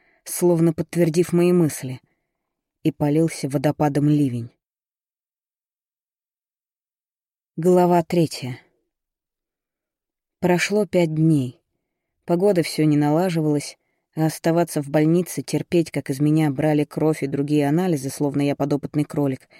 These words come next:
и ждать, когда вопросы сведут меня с ума, я не собиралась. В голове прокручивала план побега, сидя на подоконнике и пытаясь вспомнить, что произошло на самом деле со мной.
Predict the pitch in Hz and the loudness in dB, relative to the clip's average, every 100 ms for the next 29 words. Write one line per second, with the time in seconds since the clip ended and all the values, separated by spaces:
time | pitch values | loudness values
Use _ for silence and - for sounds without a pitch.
0 | - _ 160 147 185 165 - 139 139 143 | -20 _ 0 0 2 0 0 -6 -2 -2
1 | 147 160 151 139 - 147 147 143 143 139 | 0 -2 -2 -6 -6 -2 -2 0 -2 -2
2 | 151 175 175 _ _ _ _ - 165 175 | -2 -2 -2 _ _ _ _ -4 0 2
3 | 170 - 175 175 147 127 123 - _ _ | 2 0 0 0 0 -4 -12 -16 _ _
4 | _ _ _ _ _ - 156 151 170 165 | _ _ _ _ _ -12 -10 -2 0 2
5 | 180 175 147 - 160 - 147 143 - 156 | 0 -2 -4 -2 -2 -2 -2 -2 0 -2
6 | 147 147 156 180 139 - 156 147 147 143 | 0 -2 0 -2 -2 -4 -4 -2 -2 -2
7 | 151 - 180 147 - 131 - _ - 143 | -4 0 0 0 -2 -14 -16 _ -12 -6
8 | 156 180 160 - - - 185 180 151 143 | -2 0 0 -2 -12 -4 0 2 2 0
9 | - 190 165 147 139 143 - 175 151 - | -2 0 0 -2 -2 -4 -2 0 0 0
10 | 165 165 165 165 127 - 131 131 123 | 0 2 2 0 -2 -6 -6 -6 -8